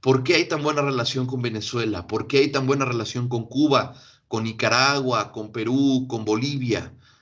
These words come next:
Eh, claramente países que ven enfrentados sus intereses ante Estados Unidos. Estoy de acuerdo con la idea de que hay que mirar al sur y que, pues sí, eventualmente nos distanciamos mucho de América Latina y nos hicimos más de Norteamérica.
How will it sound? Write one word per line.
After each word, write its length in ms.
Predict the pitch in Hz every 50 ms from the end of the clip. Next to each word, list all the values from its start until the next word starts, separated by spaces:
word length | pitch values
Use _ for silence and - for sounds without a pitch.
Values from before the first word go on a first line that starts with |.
| _ _ _
Eh, 580 | - 110 107 104 104 101 101 98 101 101 98 - - - _ _ _ _
claramente 560 | - - 151 180 196 190 185 202 202 202 190
países 480 | - - 120 131 147 160 151 160 143 127
que 140 | - 117 107
ven 160 | 123 139 151
enfrentados 640 | 156 143 135 120 113 107 107 110 123 135 151 139 123
sus 160 | 123 110 -
intereses 560 | 110 98 95 104 104 120 131 127 131 - -
ante 180 | 107 101 - 98
Estados 480 | 95 - - 113 110 113 110 110 -
Unidos. 460 | 120 123 147 156 156 123 98 - - - - - - - -
Estoy 360 | - - - - - 339 -
de 60 | 220
acuerdo 460 | - - - 135 151 165 180 156 135
con 160 | - 131 120 113
la 60 | 110
idea 200 | 104 107 123 139
de 100 | 135 123
que 80 | 123 131
hay 80 | 127
que 100 | 127 135
mirar 300 | 131 107 92 95 104 107
al 120 | 110 104 98
sur 460 | - - 123 123 123 - - - - - _ _ _ _ _ _ -
y 180 | 117 107 104
que, 480 | - 117 110 104 101 85 - - - _ -
pues 160 | - 104 -
sí, 320 | - 160 180 165 - - -
eventualmente 680 | 98 98 95 95 95 131 139 139 139 143 139 139 160
nos 160 | 143 127 107
distanciamos 600 | 104 104 - - 104 101 95 120 123 131 135 127 123
mucho 320 | 127 156 185 - 180 139
de 60 | 107
América 360 | 104 104 110 113 127 127 120 101
Latina 500 | 95 92 95 - 107 101 110 131 127 - - - - - - -
y 120 | - 113
nos 160 | 110 113 107 110
hicimos 480 | 104 - 151 156 151 139 - - 117
más 260 | 120 131 147 185 190
de 80 | 175 156
Norteamérica. 880 | 135 113 - - - 107 107 127 170 180 160 127 - 95 85 - -